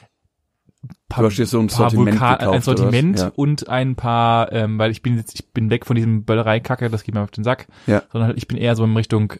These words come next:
Speaker 1: weil ich jetzt alt geworden bin, in Richtung
Speaker 2: Fontänen und
Speaker 1: Fontänen.
Speaker 2: Ja,
Speaker 1: Fontänen.
Speaker 2: sehr
Speaker 1: Das ist
Speaker 2: schön.
Speaker 1: der Shit. Aber man kommt sich ein bisschen komisch vor, tatsächlich. Also es war auch, ähm, in diesen Geschäften, in denen ich war,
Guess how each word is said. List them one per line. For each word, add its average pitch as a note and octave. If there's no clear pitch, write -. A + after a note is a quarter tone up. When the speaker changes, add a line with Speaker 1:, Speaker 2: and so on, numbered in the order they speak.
Speaker 1:
weil A2
ich G2+
jetzt -
alt A2
geworden G#2+
bin, G#2
in A2
Richtung G#2
Speaker 2:
Fontänen G#2
und F#2+
Speaker 1:
Fontänen. D#3
Speaker 2:
Ja, F#2
Speaker 1:
Fontänen. C#3+
Speaker 2:
sehr G#2
Speaker 1:
Das G2+
ist -
Speaker 2:
schön. F#2+
Speaker 1:
der A2
Shit. G2+
Aber D#3+
man E3
kommt G3
sich E3+
ein E3+
bisschen F#3+
komisch F3+
vor, A2+
tatsächlich. A2
Also B2+
es C3
war C#3+
auch, F3
ähm, C3
in B2
diesen B2
Geschäften, D3+
in C#3
denen C3
ich A#2+
war, D3+